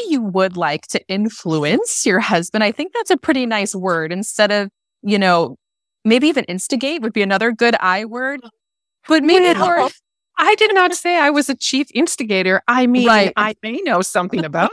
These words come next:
Speaker 2: that, but I'm not claiming that.
Speaker 1: Right. I think that's, like, part of all of, of the, the women of the world, like, natural. I don't know if it's exactly a spiritual gift or even a gifting, but it's definitely something we, we tend to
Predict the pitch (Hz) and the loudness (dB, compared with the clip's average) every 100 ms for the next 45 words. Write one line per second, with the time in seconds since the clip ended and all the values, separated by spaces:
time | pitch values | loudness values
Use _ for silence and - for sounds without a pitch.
0 | - - 139 269 254 240 196 202 190 185 | -4 -14 -8 -8 0 2 4 2 0 0
1 | 170 170 - 226 226 403 175 156 151 208 | 0 -2 -4 -2 -2 -2 -4 -4 -4 -4
2 | - - 415 370 277 269 233 240 - 302 | -6 -6 2 4 6 6 4 4 2 0
3 | 349 311 415 - 302 262 - - 214 220 | 0 0 0 2 2 2 0 0 0 0
4 | 202 - 190 202 196 190 190 185 196 190 | -4 -4 -2 2 2 0 -2 -6 -6 -2
5 | 190 175 170 160 185 185 196 196 190 185 | 2 2 2 0 -2 -2 -2 -2 -2 -2
6 | 175 180 180 180 175 175 185 185 170 175 | -4 0 0 0 -2 -2 -2 0 -2 -2
7 | - 196 185 180 196 196 190 190 185 180 | -4 0 0 2 0 0 -2 -6 -4 0
8 | 175 196 165 - 175 175 - 208 190 226 | 0 0 -2 -2 -4 -4 -2 0 0 -2
9 | - 180 175 175 170 165 185 - 269 254 | 0 2 2 2 0 0 -2 -2 -2 -2
10 | 185 202 175 226 _ _ _ _ _ - | 4 4 4 0 _ _ _ _ _ -4
11 | 359 285 302 302 302 349 277 302 269 240 | 0 0 0 0 0 2 0 -2 -6 -6
12 | 240 233 208 220 214 294 262 269 - 240 | -4 -4 -4 -4 -6 2 4 4 2 2
13 | 226 214 196 | 2 -2 -8